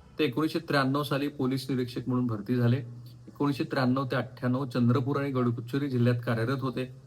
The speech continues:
एकोणीसशे शहाण्णव दरम्यान नक्षलग्रस्त भागात त्यांनी कर्तव्य बजावलंय. तिथे तुमरकसा जंगलात नक्षलवाद्याशी चकमक व शस्त्रसाठा त्यांनी जप्त केलाय. ऑपरेशन विश्वास राबवून जनतेशी सुसंवाद साधलाय. एकोणीसशे अठ्ठ्याण्णव ते दोन हजार आठ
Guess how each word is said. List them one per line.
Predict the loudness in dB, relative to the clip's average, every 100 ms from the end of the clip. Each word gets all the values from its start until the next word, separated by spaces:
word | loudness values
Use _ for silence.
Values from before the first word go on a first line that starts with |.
| -20 -10 -6
एकोणीसशे | -2 -2 -2 -4
शहाण्णव | -2 0 2 2
दरम्यान | 2 2 2
नक्षलग्रस्त | 0 0 -4 -2 -4 -4
भागात | -2 0 -2
त्यांनी | 0 0 0
कर्तव्य | -2 -2 -2 0
बजावलंय. | 2 4 6 4 2 -8 -16 -18 -4
तिथे | -2 -2
तुमरकसा | 0 2 2 0 -2 -2
जंगलात | 0 0 0 0
नक्षलवाद्याशी | -2 -2 -2 0 0 -2 -4
चकमक | -6 -6 -14 -6 0 0 0
व |
शस्त्रसाठा | -2 -2 -2 -2 -2 -2 -2
त्यांनी | 0 0 0
जप्त | -2 -6 -2
केलाय. | 0 0 -4 -16 -20 -4
ऑपरेशन | -2 0 -2 0 0
विश्वास | 0 0 0 0 2
राबवून | 0 2 2 2
जनतेशी | 0 -2 -4 -4
सुसंवाद | -6 -6 -4 0 0 0
साधलाय. | -4 0 -2 -2 -10 -16 -8
एकोणीसशे | -4 -2 0 -2
अठ्ठ्याण्णव | -2 -4 -4 -2
ते | -2
दोन | 0
हजार | 2 4
आठ | 2